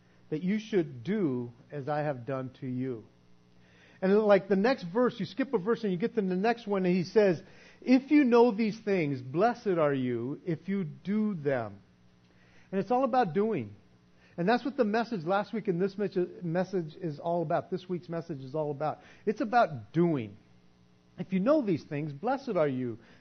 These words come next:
Jesus said, "as you do them, if you do them." And as I was studying for this morning,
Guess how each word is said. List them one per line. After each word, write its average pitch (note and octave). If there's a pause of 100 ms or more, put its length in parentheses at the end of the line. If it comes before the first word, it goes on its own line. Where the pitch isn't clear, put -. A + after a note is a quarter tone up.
Jesus D3+
said, C3+ (280)
"as E3
you F3
do G3
them, C#3+
if D3
you D#3+
do E3+
them." B2 (260)
And F3+
as A3+
I C#4
was B3+
studying G3+ (100)
for F3+
this D#3
morning, F#3